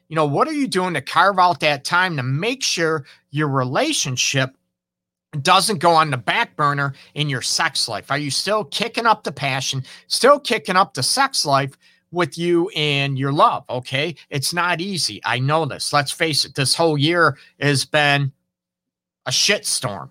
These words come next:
right? Let's face it. But what are you doing, especially now, to make sure the relationship stays connected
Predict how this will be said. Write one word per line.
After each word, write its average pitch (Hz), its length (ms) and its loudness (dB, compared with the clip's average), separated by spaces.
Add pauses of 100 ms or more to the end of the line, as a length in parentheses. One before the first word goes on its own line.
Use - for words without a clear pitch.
right? 147 320 0
Let's 147 220 2
face 160 360 0
it. - 100 -14 (380)
But 139 260 2
what 190 180 2
are 311 100 0
you 247 140 -2
doing, 160 480 -2 (120)
especially 202 640 -2
now, 143 260 2
to 135 100 0
make 151 320 0
sure 156 400 0 (180)
the 139 100 -2
relationship 143 800 0
stays 131 480 -2
connected 135 640 -4